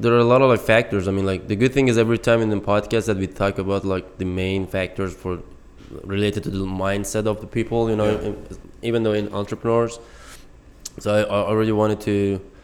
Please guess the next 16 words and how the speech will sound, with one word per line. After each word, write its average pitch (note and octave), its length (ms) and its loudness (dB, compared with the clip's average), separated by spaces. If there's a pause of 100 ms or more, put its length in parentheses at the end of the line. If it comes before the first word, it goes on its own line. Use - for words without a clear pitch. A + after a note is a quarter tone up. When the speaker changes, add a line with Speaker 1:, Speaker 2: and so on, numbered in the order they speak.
(160)
Speaker 1:
always G#2+ 300 2
want G#2 220 2
to G2 400 -2 (120)
pass G2+ 340 -2
this - 200 -8 (100)
new, G#2 300 2
like, F#2 320 -4
leading F#2+ 840 -4 (220)
mindset G2 760 -2 (220)
factors F#2 760 -8 (460)
to G2+ 100 -6
the, F#2 240 -6
my, F2+ 240 -8 (140)
the F#2 100 -6
audience. F2+ 560 -8
Speaker 2:
Yeah. G2+ 180 -4